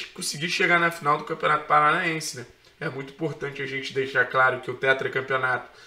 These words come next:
é uma prioridade, tanto da diretoria quanto institucionalmente é muito importante. A gente já vem falando aqui como a gente tem que diminuir essa vantagem do, do nosso maior rival. Então, qualquer oportunidade de conquista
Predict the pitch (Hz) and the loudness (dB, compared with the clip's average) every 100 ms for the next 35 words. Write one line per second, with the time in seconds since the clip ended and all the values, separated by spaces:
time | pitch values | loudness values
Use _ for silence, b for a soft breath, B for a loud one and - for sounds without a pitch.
0 | B B 233 220 202 185 180 156 170 185 | B B 8 10 6 4 0 10 12 12
1 | - - B B - 143 208 214 - 170 | 10 -4 B B -18 2 4 4 2 0
2 | 175 160 160 156 156 170 170 160 - - | 2 2 -2 -2 -4 0 0 0 -2 -6
3 | - 202 - 196 - 220 - 170 175 - | -4 -4 -6 -10 -8 -8 -8 -10 -8 -4
4 | 180 160 156 202 - 165 151 156 - - | -2 -2 -2 -6 -4 -4 -4 -8 -10 -12
5 | 131 - 151 165 151 139 147 147 135 151 | -10 -4 -4 -4 -8 -8 -2 0 0 -4
6 | - 143 143 135 131 151 147 B B B | -2 0 0 -2 -10 -10 -12 B B B
7 | B 156 156 143 160 - 160 - 156 156 | B 0 2 0 -4 -4 -6 -8 -12 -8
8 | 143 156 160 160 147 139 131 143 143 - | -4 0 2 2 0 -2 2 2 2 -2
9 | - B B 151 180 170 151 151 160 156 | -10 B B 0 4 2 2 -2 0 0
10 | 147 147 151 143 143 131 165 175 175 160 | 0 2 4 4 0 6 8 8 6 0
11 | 165 165 160 B B - 160 156 180 170 | 4 6 4 B B 0 2 4 4 4
12 | - 147 - 156 147 156 147 139 - 151 | 0 -8 -4 -2 4 2 2 -10 -10 -10
13 | - 165 156 - 143 | -8 -8 -6 -4 -4